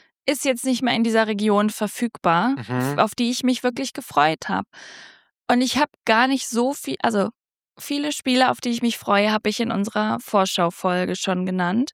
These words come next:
Speaker 2: Mhm.
Speaker 1: Und da war jetzt nicht mehr so viel übrig, was mir erwähnenswert schien. Aber zwei hab ich gefunden und dann noch zwei andere. Ähm, du, ist ja Unterhaltung und nicht Perfektion. <clears throat>
Speaker 2: Das stimmt.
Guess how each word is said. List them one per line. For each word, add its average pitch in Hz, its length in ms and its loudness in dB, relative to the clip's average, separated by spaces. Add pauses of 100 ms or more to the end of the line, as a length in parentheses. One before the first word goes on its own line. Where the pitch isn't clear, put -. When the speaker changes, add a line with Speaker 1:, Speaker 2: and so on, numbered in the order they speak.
Speaker 2:
Mhm. 131 300 -2
Speaker 1:
Und 208 80 4
da 226 120 4
war 233 160 4
jetzt 311 180 -2
nicht 294 140 -6
mehr 277 160 2
so 254 220 0
viel 269 240 -2
übrig, 240 600 -2
was 233 280 -2
mir 233 220 0
erwähnenswert 214 840 0
schien. 202 440 -4 (440)
Aber 226 220 2
zwei 233 380 2
hab 233 120 -2
ich 220 120 -4
gefunden 269 440 -2
und 240 120 2
dann 214 120 0
noch 214 140 -2
zwei - 300 0
andere. 185 640 -2 (180)
Ähm, 233 440 0 (960)
du, 202 260 0 (500)
ist 247 220 0
ja 302 140 4
Unterhaltung 190 640 2
und 180 80 -2
nicht 160 160 -8
Perfektion. 190 760 -8 (180)
<clears throat> 233 260 2
Speaker 2:
Das 117 180 -6
stimmt. 104 260 -8